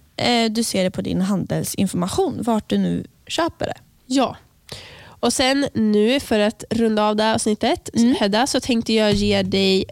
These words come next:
Speaker 2: oj, en hiss eller diss. Så jag kommer säga, eh, till exempel rosa. Och så ska du säga hiss eller diss. Vilket tycker
Speaker 1: Och då
Speaker 2: du?
Speaker 1: är hiss bra.
Speaker 2: Och diss dåligt.
Speaker 1: Ja.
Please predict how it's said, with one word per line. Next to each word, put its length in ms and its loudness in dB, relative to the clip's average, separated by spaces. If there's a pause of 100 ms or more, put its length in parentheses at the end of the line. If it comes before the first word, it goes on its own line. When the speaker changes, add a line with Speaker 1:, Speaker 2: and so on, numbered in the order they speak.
(120)
Speaker 2:
oj, 240 -2 (640)
en 140 2
hiss 460 0
eller 180 4
diss. 380 -2
Så 380 0
jag 200 0
kommer 220 0
säga, 600 2 (160)
eh, 320 2
till 120 -2
exempel 720 0 (420)
rosa. 500 0 (120)
Och 120 -2
så 100 0
ska 140 0
du 120 2
säga 280 2
hiss 520 -2 (100)
eller 200 2
diss. 360 -4 (100)
Vilket 380 -4
tycker 200 -4
Speaker 1:
Och 60 2
då 80 2
Speaker 2:
du? 120 2
Speaker 1:
är 100 0
hiss 340 0
bra. 460 2 (220)
Speaker 2:
Och 100 2
diss 240 0
dåligt. 500 0 (120)
Speaker 1:
Ja. 200 -2